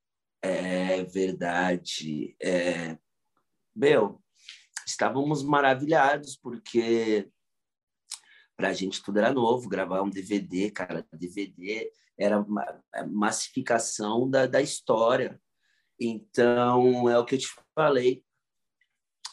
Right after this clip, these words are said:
É, a gente sempre ficou maravilhado com a proporção que o trabalho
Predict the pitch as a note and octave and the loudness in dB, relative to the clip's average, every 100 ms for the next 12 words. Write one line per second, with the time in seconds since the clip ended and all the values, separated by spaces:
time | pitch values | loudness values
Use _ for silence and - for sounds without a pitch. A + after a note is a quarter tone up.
0 | _ - - _ C#5+ B2+ A#2+ A2 A2 G#2 | _ -20 -20 _ -6 -2 0 2 2 2
1 | G#2 G#2 G#2 - _ - - - - _ | 0 -2 -4 -12 _ -20 -20 -20 -20 _
2 | C3+ B2+ C#3+ - D#3 - - C3 A#2+ A2+ | 0 0 -2 -4 -6 -6 -2 2 4 2
3 | G#2 F#2+ F#2 A2 A#2 - A2 A2 G#2 A2 | 2 0 0 0 -4 -4 -2 -2 -2 -2
4 | A2+ G2+ - G#2+ - B2 A2+ G#2 G2+ G2+ | -2 -2 -2 -4 -4 -2 0 2 2 0
5 | G2+ G2 | -2 -4